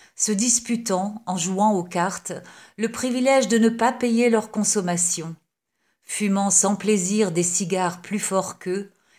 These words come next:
et buvant de grands verres d'une liqueur verte. « C'est de l'absinthe, » reprit mon père, « un poison spécial qui a la propriété d'abrutir les plus forts.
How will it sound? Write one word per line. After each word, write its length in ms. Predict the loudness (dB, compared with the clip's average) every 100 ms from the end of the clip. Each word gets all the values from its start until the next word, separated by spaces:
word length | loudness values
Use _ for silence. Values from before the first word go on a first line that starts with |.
| _ -8
et 100 | -6
buvant 400 | -4 -2 0 2
de 100 | 2
grands 300 | 0 2 2
verres 400 | 2 2 0 0
d'une 240 | -4 -4
liqueur 480 | -4 -6 -4 -6 -4
verte. « 460 | -6 -6 -8 -14 -16 -18 -20 _ _ _ _ _ _ _ _ _ _
C'est 200 | -10 -6
de 100 | 0
l'absinthe, » 640 | 0 0 0 -2 -4 -6 -6
reprit 400 | -6 -6 -4 -2
mon 140 | -2
père, « 500 | -2 -4 -4 -6 -12 -16 _ _ _ _ -6
un 100 | -4
poison 440 | 2 2 2 0
spécial 760 | 0 0 0 0 2 2 2 -2
qui 220 | -2 0
a 60 |
la 100 | 0
propriété 760 | -2 -4 -6 -2 0 0 0 0
d'abrutir 720 | 0 0 0 -2 -2 -4 -2
les 120 | -2
plus 200 | -4 -6
forts. 540 | -4 -4 -4 -6 -10